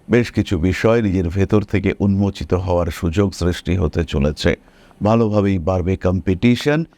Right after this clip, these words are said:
এই কম্পিটিশনে সাকসেসফুল হওয়ার সঙ্গে সঙ্গে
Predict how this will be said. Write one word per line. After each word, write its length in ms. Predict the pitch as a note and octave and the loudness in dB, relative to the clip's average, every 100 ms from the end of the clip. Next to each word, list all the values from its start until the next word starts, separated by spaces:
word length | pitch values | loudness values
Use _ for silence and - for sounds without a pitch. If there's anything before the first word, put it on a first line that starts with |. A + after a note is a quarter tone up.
| _ - | _ 0
এই 140 | B2 - | 0 4
কম্পিটিশনে 680 | B2 C3 D#3 D3+ D#3 D3 D3+ | 0 2 -2 0 -2 -2 -4
সাকসেসফুল 580 | C3+ A2 - G2 - G2 | -2 -4 -2 -6 0 0
হওয়ার 300 | F#2+ F#2 F2 | 2 2 0
সঙ্গে 360 | F2+ F2+ F2 F#2 | -2 -2 0 0
সঙ্গে 360 | G#2 G2+ G2+ | 0 2 2